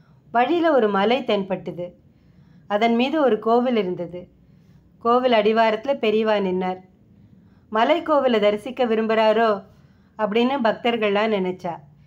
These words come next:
"எண்பது வயசுல நெடுந்தூரம் நடக்கிறதே பெருசு, இதுல மலை ஏறுறது சாத்தியமா?" அப்படின்னு எல்லாரும் நினைக்கிறா. அப்போ உச்சியிலேருந்து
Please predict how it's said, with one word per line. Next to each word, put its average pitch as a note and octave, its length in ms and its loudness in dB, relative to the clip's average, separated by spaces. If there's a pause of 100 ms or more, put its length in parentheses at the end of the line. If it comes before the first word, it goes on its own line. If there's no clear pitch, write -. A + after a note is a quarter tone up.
(480)
"எண்பது A#3+ 440 0
வயசுல A3+ 640 0 (480)
நெடுந்தூரம் B3 600 2
நடக்கிறதே A3 540 0
பெருசு, G3+ 640 -6 (520)
இதுல A3+ 260 0
மலை A#3+ 380 2
ஏறுறது B3 300 0
சாத்தியமா?" G#3 720 -2 (760)
அப்படின்னு G#3 260 -2
எல்லாரும் A3 480 0
நினைக்கிறா. F#3+ 580 -4 (800)
அப்போ A#3+ 380 -2
உச்சியிலேருந்து B3+ 800 -2